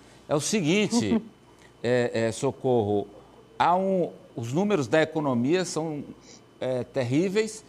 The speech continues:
Speaker 1: e aí há uma pressão pra que, a gente tá falando aí do Trump, que o, o médico tá recomendando calma, não é hora de abrir, mas as pressões econômicas sobre os governos são gigantescas, né?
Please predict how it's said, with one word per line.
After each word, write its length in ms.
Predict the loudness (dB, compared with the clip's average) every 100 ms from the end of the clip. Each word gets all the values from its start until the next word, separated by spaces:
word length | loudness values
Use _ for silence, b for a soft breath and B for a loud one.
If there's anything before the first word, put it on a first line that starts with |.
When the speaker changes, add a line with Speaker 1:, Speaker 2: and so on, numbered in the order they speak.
| B B B
Speaker 1:
e 220 | 0 2 4
aí 260 | 4 4
há 120 | 4 4
uma 140 | 2
pressão 680 | 0 0 0 -2 0 0 0
pra 240 | 2 2
que, 400 | 0 -4 -6 -8 -4
a 100 | -2
gente 120 | -2
tá 160 | 0 0
falando 340 | 2 0 2
aí 200 | 2 2
do 160 | 0 -6
Trump, 380 | -4 -2 -2 -4
que 100 | -4
o, 160 | -2 -4 B B B -20 -10
o 120 | -4
médico 420 | 2 4 4 0
tá 140 | -2 0
recomendando 800 | 0 -2 -2 -2 0 2 0 0
calma, 520 | 0 6 6 6 2
não 140 | 2
é 80 | 4
hora 220 | 4 2
de 100 | 4
abrir, 560 | 2 2 0 0 0 -6 B B -2
mas 180 | 0
as 160 | 2 0
pressões 400 | 0 2 2 2
econômicas 600 | 2 2 0 0 0 -2
sobre 200 | -2 -2
os 80 | 0
governos 440 | 0 2 0 0
são 200 | -4 -4
gigantescas, 760 | -4 -4 -4 -2 -2 -2 -6 -6
né? 140 | -8